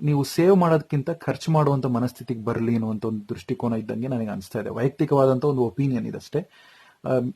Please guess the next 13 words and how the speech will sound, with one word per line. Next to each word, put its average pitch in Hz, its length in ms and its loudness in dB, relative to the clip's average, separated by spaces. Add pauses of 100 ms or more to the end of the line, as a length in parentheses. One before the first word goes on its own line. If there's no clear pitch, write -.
(200)
ಯಾಕೆ 147 260 0
ಅಂತಂದ್ರೆ 156 480 4
ನಾವು 135 240 4
ವಿದೇಶದಲ್ಲೇ 151 600 4
ನಾವು 135 220 4
ನೋಡೋದಾದ್ರೆ, 120 480 2
ಅಮೆರಿಕದಲ್ಲೇ 131 540 0
ನಾವು 127 180 0
ನೋಡೋದಾದ್ರೆ 120 480 0
ಅಲ್ಲೆಲ್ಲರೂ 123 400 2
ಸಹ 151 260 -4
ಸೇವಿಂಗ್ 139 440 0
ಕೆಪಾಸಿಟಿ 127 680 -2